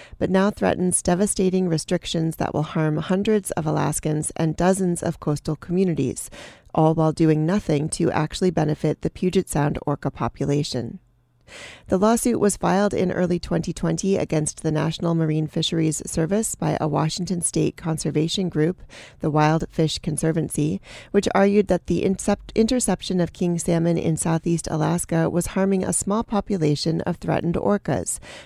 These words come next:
known as southern resident killer whales. Alaska Senator Dan Sullivan called the judge's ruling outrageous, writing, "What's most remarkable about this case is that the judge and Wild Fish Conservancy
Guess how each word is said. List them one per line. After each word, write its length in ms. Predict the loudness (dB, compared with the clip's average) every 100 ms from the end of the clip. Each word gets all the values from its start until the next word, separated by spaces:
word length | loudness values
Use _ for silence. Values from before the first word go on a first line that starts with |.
| -2
known 220 | 2 2
as 240 | 2 0 -2
southern 380 | 0 2 2
resident 500 | 4 2 2 0 -2 -6
killer 280 | -2 0 0
whales. 540 | 0 0 -2 -6 -12 _ _ -20 -20 -20 -20 _
Alaska 400 | 2 4 2 0
Senator 400 | 0 2 4 2
Dan 300 | 4 2 2
Sullivan 500 | 2 2 2 2 2
called 300 | 0 -2 -2
the 80 | -2
judge's 480 | 0 0 0 -2 0
ruling 360 | 2 2 0 -2 -2
outrageous, 840 | -2 0 0 2 2 0 -2 -6 -14 -16 0
writing, 560 | 4 6 4 4 0 -6 _ 2
"What's 280 | 2 2 2
most 300 | 2 0 0
remarkable 500 | 0 0 0 0 2
about 300 | 2 0 0
this 200 | -2 -2
case 460 | -2 2 2 -2 -2
is 140 | -2
that 160 | 0 -2
the 80 | -2
judge 420 | 0 2 0 -2
and 160 | -2 0
Wild 340 | 2 2 0
Fish 260 | 0 -2 -2
Conservancy 800 | -4 -2 0 0 -2 -2 -2